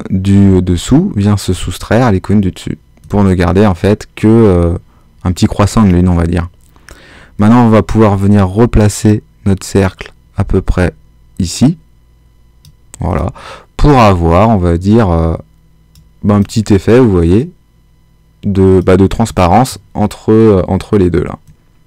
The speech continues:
Donc après, hein, à vous de gérer la transparence, enfin, la distance, hein, entre ces deux cercles.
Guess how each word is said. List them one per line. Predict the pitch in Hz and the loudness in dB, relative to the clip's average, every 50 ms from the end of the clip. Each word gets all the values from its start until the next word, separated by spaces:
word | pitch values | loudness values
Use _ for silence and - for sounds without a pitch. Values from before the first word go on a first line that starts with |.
| _ _ _ _ _ _ _ _ _ - _ _ _ _ _ _ _ _ _ _ _ _ _ _ _ _ - - - - | _ _ _ _ _ _ _ _ _ -20 _ _ _ _ _ _ _ _ _ _ _ _ _ _ _ _ -20 -20 -20 -20
Donc | - - - | -12 -8 -6
après, | 85 82 - - 104 110 117 | -6 -6 -2 0 0 2 2
hein, | 107 95 90 - | 2 2 0 0
à | - 92 | 0 -2
vous | 92 98 104 | 0 0 -2
de | 95 | -2
gérer | 95 98 98 95 98 | 0 0 2 2 2
la | 95 92 82 | 2 0 0
transparence, | - - 90 87 - - 87 87 87 95 120 127 - - - - - - - | -2 -6 -10 -10 -6 -6 -4 -2 0 -2 -2 -2 -4 -10 -18 -20 -20 -14 -8
enfin, | - 95 85 - 92 90 92 90 - _ _ _ _ _ _ _ _ _ - | -8 -8 -6 -4 -6 -4 -4 -6 -10 _ _ _ _ _ _ _ _ _ -6
la | 98 90 | -6 -6
distance, | 90 90 90 82 - - 110 120 131 - - | -4 -6 -8 -10 -6 -4 -2 -2 -2 -2 -2
hein, | 104 | -4
entre | 101 98 98 87 - - 92 | -4 -4 -4 -8 -8 -10 -12
ces | - 90 87 | -8 -6 -6
deux | 85 90 87 | -6 -6 -10
cercles. | - - - - - - - | -8 -6 -6 -6 -6 -8 -16